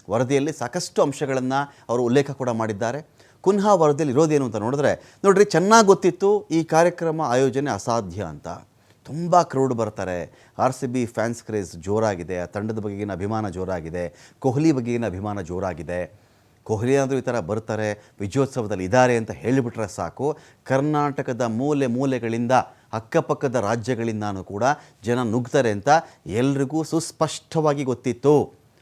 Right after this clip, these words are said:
ಆದರೂ ಹುಂಬತನದಿಂದ, ಮುಠಾಳತನದಿಂದ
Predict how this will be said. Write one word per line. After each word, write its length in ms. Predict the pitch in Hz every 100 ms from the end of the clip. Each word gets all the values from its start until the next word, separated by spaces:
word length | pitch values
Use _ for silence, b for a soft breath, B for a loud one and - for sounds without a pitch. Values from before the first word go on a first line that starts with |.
| -
ಆದರೂ 760 | 87 87 87 87 170 156 - b b b
ಹುಂಬತನದಿಂದ, 920 | - 175 220 220 - 147 120 101 110 104 - _ _ _ _ 117
ಮುಠಾಳತನದಿಂದ 920 | 131 - 151 160 151 127 101 90